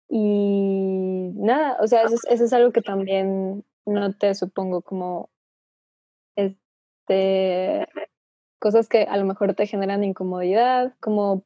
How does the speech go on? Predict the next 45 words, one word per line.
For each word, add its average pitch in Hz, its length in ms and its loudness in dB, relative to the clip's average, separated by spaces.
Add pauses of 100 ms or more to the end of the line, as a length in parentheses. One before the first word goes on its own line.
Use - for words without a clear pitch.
por 196 120 2
ejemplo 196 340 0
en 196 140 0
Your 190 160 0
Sister 214 320 2
Sister, 240 340 0
que 196 120 -2
ya 180 80 0
es 196 100 -6
una 208 160 -4
película 185 420 -4
más 180 180 -6
reciente, 190 480 -6
que - 200 -6
es - 140 -10 (440)
del 190 200 2
dos 190 180 -4
mil 196 160 0
doce, 226 500 2
entonces 190 580 -8 (220)
probablemente 196 640 0
no 208 120 -2
entra 202 280 -2
tanto, 196 520 -4 (160)
tanto 202 300 -2
en 208 120 0
Mumblecore, 214 640 0
pero 185 180 -4
a 185 60 -4
la 185 100 -2
vez 202 220 0
sí, 285 160 4
porque, 202 500 -4 (460)
o 220 80 -2
sea, 226 140 4
yo 240 160 4
considero 240 420 4
que - 100 -20
sí, 240 340 -2
<laughs> 254 500 0 (420)
porque 196 1120 2 (420)
justo 220 280 2
habla 214 260 4
de, 190 220 4
uh, 180 200 -4